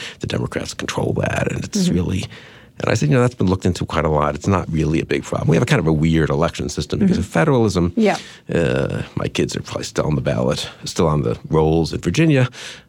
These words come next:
Speaker 1: as well as in New York, if that's where a couple of them then live, one of them now lives." But they're not actually voting in both places. So the actual number, amount of fraud is quite small. It's just
Speaker 2: Mm-hmm.
Speaker 1: that it looks kind of messy.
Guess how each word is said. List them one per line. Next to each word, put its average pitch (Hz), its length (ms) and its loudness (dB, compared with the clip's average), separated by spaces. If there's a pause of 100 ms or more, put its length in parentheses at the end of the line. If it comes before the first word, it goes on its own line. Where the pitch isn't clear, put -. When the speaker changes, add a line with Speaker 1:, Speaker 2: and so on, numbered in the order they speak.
(140)
Speaker 1:
as 76 160 -2
well 80 200 2
as - 260 -6 (100)
in 69 140 0
New - 80 0
York, 123 280 2
if - 80 -6
that's - 300 -8
where - 120 -4 (720)
a - 40 -8
couple - 260 -2
of 76 60 0
them 69 100 -2
then 80 160 0
live, 82 200 0
one 73 120 -2
of 73 60 -2
them 80 120 -2
now - 140 -4
lives." 87 280 0 (800)
But - 100 2
they're 156 140 4
not - 80 2
actually - 240 0
voting 80 320 0
in - 60 -6
both 76 180 -4
places. - 340 -4
So 147 140 2
the 160 160 2
actual 113 300 0
number, 85 260 2
amount 76 160 0
of - 60 -10
fraud 73 240 0
is - 80 -8
quite - 180 -8
small. - 260 -4 (100)
It's - 140 0
just 180 140 2
Speaker 2:
Mm-hmm. - 80 -2
Speaker 1:
that - 40 -2
it - 80 -2
looks - 280 0
kind - 260 -4
of - 440 -6
messy. - 460 -2